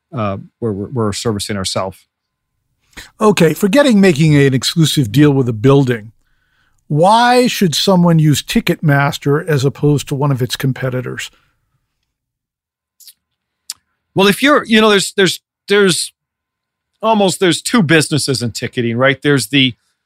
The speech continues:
Speaker 1: non-sports venue, uh, and then there's the sports venue. There's a, let's call it reserve tickets versus single tickets.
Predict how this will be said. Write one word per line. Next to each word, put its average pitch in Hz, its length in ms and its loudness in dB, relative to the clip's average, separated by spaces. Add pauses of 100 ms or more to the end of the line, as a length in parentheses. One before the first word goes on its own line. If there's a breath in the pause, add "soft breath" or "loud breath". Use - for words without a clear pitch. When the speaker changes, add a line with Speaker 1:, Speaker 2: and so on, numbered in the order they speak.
(880)
Speaker 1:
non-sports 170 1300 0
venue, 160 600 2 (1160)
uh, 143 140 -8
and 151 220 2
then 147 140 4
there's 127 160 0
the 117 80 -6
sports - 360 -8
venue. 104 300 -8
There's 117 260 -2
a, 113 100 -4 (120)
let's 131 200 -6
call 156 220 2
it 131 60 -8
reserve 135 480 0
tickets 143 440 -6
versus - 400 -8
single 107 300 -4
tickets. - 460 -10